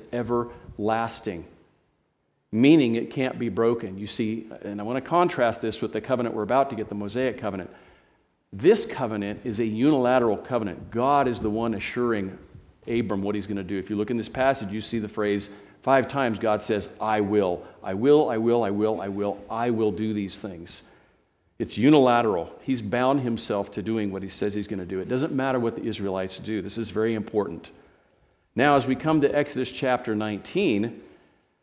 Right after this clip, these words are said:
we're gonna, we're gonna remember that he's shown Israel that he keeps his promises. And now, at Exodus nineteen,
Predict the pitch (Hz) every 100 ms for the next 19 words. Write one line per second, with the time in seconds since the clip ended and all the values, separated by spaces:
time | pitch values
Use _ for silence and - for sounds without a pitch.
0 | _ _ _ - 110 135 139 110 - -
1 | 120 123 143 127 123 117 117 117 175 160
2 | 113 107 - 127 113 - 156 160 156 -
3 | 120 110 104 107 101 113 107 - 95 -
4 | 104 107 98 82 82 - 107 110 131 143
5 | 101 104 151 - - _ _ _ _ _
6 | _ _ - 110 120 147 135 - 135 139
7 | 139 143 123 117 -